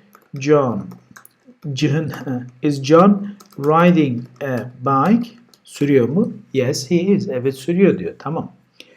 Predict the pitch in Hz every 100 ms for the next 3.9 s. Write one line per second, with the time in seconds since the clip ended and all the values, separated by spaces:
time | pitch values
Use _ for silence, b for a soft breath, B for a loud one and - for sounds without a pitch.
0 | b b b - - 170 254 - 160 196
1 | 170 160 165 185 208 175 156 143 - 190
2 | 156 135 131 - 90 - 139 117 160 180
3 | B B - - 202 208 202 220 226